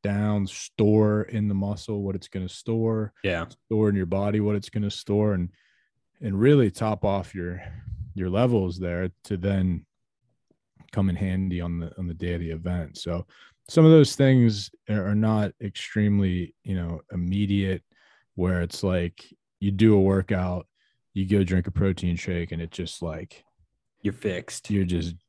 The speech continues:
Speaker 1: jacked, you know, like, an hour later. Like, it's a,
Speaker 2: Yeah.
Speaker 1: it's all slow moving, um, processes. So, you know, that's, that's where I think the, the actual day to day isn't as important as the week as a whole.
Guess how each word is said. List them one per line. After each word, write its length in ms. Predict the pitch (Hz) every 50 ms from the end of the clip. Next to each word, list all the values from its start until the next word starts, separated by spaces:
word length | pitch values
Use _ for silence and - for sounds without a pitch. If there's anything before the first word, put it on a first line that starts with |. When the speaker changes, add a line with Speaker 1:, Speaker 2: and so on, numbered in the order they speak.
| _ _ _ _
Speaker 1:
jacked, 600 | - 107 104 101 98 92 85 78 - - _ _ -
you 140 | 62 92 98
know, 140 | 95 92 92
like, 160 | 90 90 85
an 60 | 92
hour 300 | 90 90 92 90 87 87
later. 400 | 87 90 90 87 85 78 78 73 87
Like, 200 | 87 92 92 -
it's 180 | 101 92 -
a, 40 | 110 101
Speaker 2:
Yeah. 280 | 92 90 87 85 82 82 - _ _ _ _ _ _ _
Speaker 1:
it's 160 | - 110 - 147
all 200 | 131 131 131 117
slow 500 | - - - - 107 107 110 113 107 104
moving, 640 | 101 101 98 101 98 95 98 92 90 90 87 87 90
um, 460 | 87 87 85 85 85 85 82 82 85 - _ _ _ _ _ _ _ _ _ _ _ _ _ _ _ _ _ _ _ _ -
processes. 640 | - 98 95 92 - - 82 87 - - 85 85
So, 320 | - - - 90 87 82 - _ - - - - _ _ -
you 80 | - 98
know, 60 | 98
that's, 280 | 95 104 104 - - -
that's 240 | - 101 98 -
where 100 | - 101 95
I 60 | 90
think 400 | 85 - 98 92 85 - - - _ _ _ _ _ _ _ _ _ _ _ _ _ _ _ _ _ _ _ _ _ _ _ _ _ -
the, 180 | 104 104 92 90
the 240 | 95 95 95 87 82
actual 480 | - 92 90 90 - - - 101 87 85
day 340 | 82 - 98 95 92 90 85
to 100 | 85 80
day 380 | 82 95 92 90 85 85 85
isn't 260 | 85 85 90 87 87
as 140 | 87 85 82
important 460 | 82 82 85 - 90 82 82 69 71
as 120 | 85 85 -
the 100 | - 82
week 300 | 80 87 85 85 - -
as 120 | 87 90
a 60 | 87
whole. 380 | 82 - 87 87 95 110 110 -